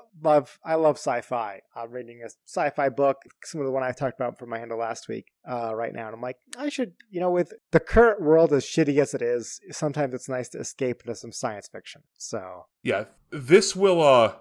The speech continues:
Speaker 2: this is one of those sci-fi ones where it's, it's, it, it ca-, I don't think it's happening in the real world, but it could be happening in the real world. It's, but it's all about time travel too.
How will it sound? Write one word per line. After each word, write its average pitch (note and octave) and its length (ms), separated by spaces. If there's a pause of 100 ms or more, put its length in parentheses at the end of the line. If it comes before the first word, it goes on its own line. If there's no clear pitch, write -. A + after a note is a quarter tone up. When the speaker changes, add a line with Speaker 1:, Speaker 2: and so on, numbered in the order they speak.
(120)
Speaker 2:
this C#3 300
is E3+ 140
one F3 160
of E3 80
those D3+ 160
sci-fi D3 640
ones A#2+ 440
where G#2 420 (200)
it's, - 640 (200)
it's, - 460
it, - 360
it D#3+ 160
ca-, - 160 (240)
I F#3+ 80
don't A3 200
think E3+ 280
it's - 100
happening G3 400
in G3 120
the F#3 80
real G3 220
world, G#3+ 300
but C#3+ 100
it B2+ 120
could D3+ 180
be F3 100
happening F3 360
in F3 80
the E3+ 80
real F3+ 180
world. F#3 240
It's, C3 240
but C3 180
it's C3 120
all C#3+ 360
about C#3+ 220
time C#3 260
travel C#3 300
too. C#3 280